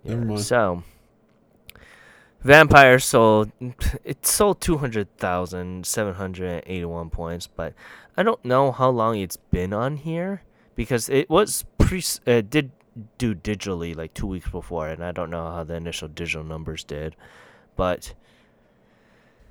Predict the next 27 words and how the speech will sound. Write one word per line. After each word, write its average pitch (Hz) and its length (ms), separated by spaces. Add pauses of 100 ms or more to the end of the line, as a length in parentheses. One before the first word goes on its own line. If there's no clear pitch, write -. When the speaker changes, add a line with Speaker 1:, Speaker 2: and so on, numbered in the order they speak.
Speaker 2:
Yeah, 117 760 (280)
the, 123 360
like, 123 500
'cause 120 260 (320)
the 120 140
release 113 500
date 135 520
here 120 680
was 104 80
Speaker 1:
Yeah, 107 160
that's 110 180
Speaker 2:
the 98 60
Speaker 1:
the, 127 80
Speaker 2:
thirteenth 117 380
of - 20
Speaker 1:
that, 117 80
that's 117 120
the 117 140
Speaker 2:
September, 101 300
Speaker 1:
digital 87 240
Speaker 2:
which - 100
was 98 100
Speaker 1:
release 80 100
Speaker 2:
two 131 80
Speaker 1:
date. 113 80
Speaker 2:
weeks 104 200
ago. 98 300